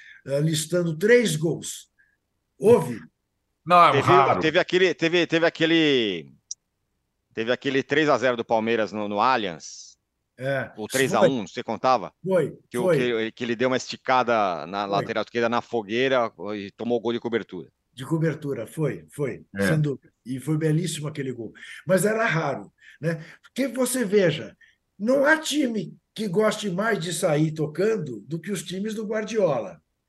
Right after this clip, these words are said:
Speaker 1: Mas o que você vê o Ederson fazer ligação direta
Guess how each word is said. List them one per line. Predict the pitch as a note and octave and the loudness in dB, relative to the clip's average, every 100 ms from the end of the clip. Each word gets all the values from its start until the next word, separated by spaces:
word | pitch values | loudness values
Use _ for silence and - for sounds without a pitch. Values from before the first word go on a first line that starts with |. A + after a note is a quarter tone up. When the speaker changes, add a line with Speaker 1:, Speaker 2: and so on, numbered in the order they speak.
| _ _ - | _ _ -14
Speaker 1:
Mas | - F#3 D#3 F#3 | 0 2 2 0
o | E3+ | -2
que | - C4 | 0 0
você | D#4 D#4 D#4 | 0 -2 -2
vê | B3 C4 | 0 2
o | B3 G#3+ | 4 4
Ederson | G3 F3+ D#3 E3 B2+ - _ _ _ _ _ _ _ _ _ _ | 2 0 -4 -6 -10 -16 _ _ _ _ _ _ _ _ _ _
fazer | F#3 F3+ G#3 | 2 4 4
ligação | G3 F#3+ - F#3+ | 4 2 0 -2
direta | D#3+ F3 A#3 A#3 | 0 0 0 -6